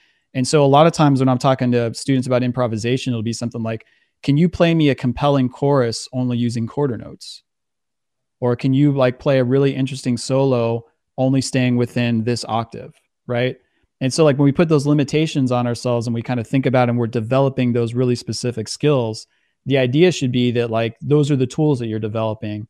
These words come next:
And then when you go out and play, you're taking, like, the bumpers off, right? You're just saying, like, "Okay, anything that happens, we're good to go now because we practiced all these little individual things." And it, it always kinda astounds me when you can have, like, a really good instrumentalist or,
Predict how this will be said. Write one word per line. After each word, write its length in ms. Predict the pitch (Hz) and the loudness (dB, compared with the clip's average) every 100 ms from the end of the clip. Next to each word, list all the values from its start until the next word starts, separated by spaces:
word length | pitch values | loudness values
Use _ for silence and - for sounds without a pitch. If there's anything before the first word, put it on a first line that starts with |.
| _ _ _ _ - | _ _ _ _ -4
And 100 | 131 | 0
then 80 | |
when 80 | 139 | 2
you 60 | 135 | 2
go 140 | 143 | 4
out 80 | 135 | 2
and 100 | 120 | 0
play, 480 | - 220 143 120 135 _ _ _ _ | 4 6 6 2 -2 _ _ _ _
you're 160 | 143 139 | -4 -2
taking, 300 | 147 139 139 | 2 2 2
like, 180 | 127 123 | 0 -2
the 60 | |
bumpers 400 | 117 - - 107 | 0 0 0 -4
off, 280 | 104 101 - | -6 -10 -6
right? 240 | 120 120 127 | -2 -2 -2
You're 100 | 120 | -4
just 160 | 120 | -6
saying, 220 | 123 117 | -4 -4
like, 180 | 113 110 | -4 -4
"Okay, 320 | 131 127 107 - | -2 -2 -4 -2
anything 320 | 143 156 160 | -2 0 0
that 100 | 143 | -2
happens, 540 | 143 143 135 123 113 123 | 2 0 0 -2 -4 -4
we're 100 | 120 | -4
good 220 | 135 127 | -2 -2
to 60 | |
go 200 | 123 135 | -2 -2
now 160 | 131 117 | 0 -2
because 300 | 113 123 117 | -4 -6 -4
we 100 | 120 | -6
practiced 560 | - 123 127 - 113 117 | -4 -4 -4 -6 -8 -6
all 140 | 110 | -6
these 240 | 113 110 | -6 -6
little 240 | 117 113 113 | -6 -6 -4
individual 480 | 113 110 110 107 107 | -6 -6 -6 -8 -8
things." 340 | 127 123 110 | -4 -4 -4
And 120 | 113 | -6
it, 120 | 113 - _ _ _ - | -6 -10 _ _ _ -4
it 60 | |
always 180 | 147 160 | 0 2
kinda 180 | 202 165 | 2 2
astounds 480 | 143 - 151 170 151 | 0 0 2 2 2
me 140 | 139 | 0
when 360 | 127 127 120 117 _ _ _ _ _ _ - | 0 0 -2 -6 _ _ _ _ _ _ -8
you 100 | 175 | -2
can 100 | 170 | 0
have, 120 | 151 | 2
like, 140 | 143 | 0
a 60 | 135 | 0
really 380 | 127 151 170 156 | 0 2 4 2
good 300 | 131 160 135 | 4 2 2
instrumentalist 920 | 135 - 123 135 143 117 107 - - | 0 -2 -2 0 0 0 -4 -8 -6
or, 240 | 131 120 | -4 -4